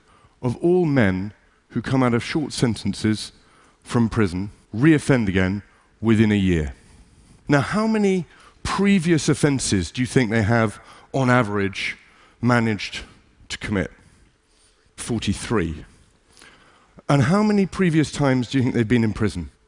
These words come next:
Seven. So we went to talk to the Ministry of Justice, and we said to the Ministry of Justice, "What's it worth to you if fewer of these guys reoffend?" It's gotta be worth something, right?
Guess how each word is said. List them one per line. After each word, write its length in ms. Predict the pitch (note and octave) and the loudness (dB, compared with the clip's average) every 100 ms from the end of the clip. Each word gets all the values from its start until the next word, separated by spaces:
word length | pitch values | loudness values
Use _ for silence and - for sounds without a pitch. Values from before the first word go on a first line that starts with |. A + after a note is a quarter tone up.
| _ _ _ _ _ _ _ _ _ _ | _ _ _ _ _ _ _ _ _ _
Seven. 500 | - - C3 F2+ E2+ C#2+ - _ _ _ _ _ - | -10 -2 0 -2 -6 -14 -20 _ _ _ _ _ -4
So 260 | - F#3 - - - _ - | 0 0 0 -16 -20 _ 0
we 160 | G#3+ | 2
went 200 | G3 D3 | 2 0
to 80 | - | -2
talk 220 | B2+ A#2+ | -4 -4
to 80 | - | -2
the 60 | A#2+ | 2
Ministry 360 | A2 - D#3+ | 2 0 -2
of 120 | D#3+ | -2
Justice, 520 | - F3 - F2 - - - _ _ - | -2 -2 -2 -6 -6 -16 -20 _ _ -4
and 120 | E3 | 0
we 80 | F3 | 2
said 220 | - G#3 | 2 2
to 80 | - | 2
the 60 | G3 | 0
Ministry 320 | D#3 B2+ C#3+ | 2 2 -2
of 80 | A#2 | 0
Justice, 540 | C3 A2 B2+ A#2+ - - - - - | 0 0 0 -2 -4 -14 -20 -18 -6
"What's 400 | C#3+ G#3+ - B3 | 0 0 2 0
it 120 | - | 2
worth 380 | D3+ D#3+ D3 - | 0 0 0 -4
to 120 | - | -6
you 440 | A#2+ C#3 E2 A#2 C#3 _ _ _ _ _ _ _ _ - | 0 0 0 -4 -12 _ _ _ _ _ _ _ _ 0
if 140 | D3+ | 0
fewer 400 | - F#3+ F#3+ D#3+ | 2 2 4 4
of 100 | C3 | 2
these 200 | C#3 B2+ | 2 2
guys 260 | C3+ A#2+ G#2 | 2 2 2
reoffend?" 460 | A2+ G2+ F#2 D#2+ - _ _ _ _ _ _ _ _ _ _ _ _ _ - | 0 0 -2 -4 -8 _ _ _ _ _ _ _ _ _ _ _ _ _ -4
It's 100 | C#3 | 0
gotta 160 | G3+ | 2
be 60 | B2+ | 2
worth 180 | G#2+ F#2+ | 0 0
something, 320 | D3+ - B1+ | -2 -4 -6
right? 180 | A#2 | -6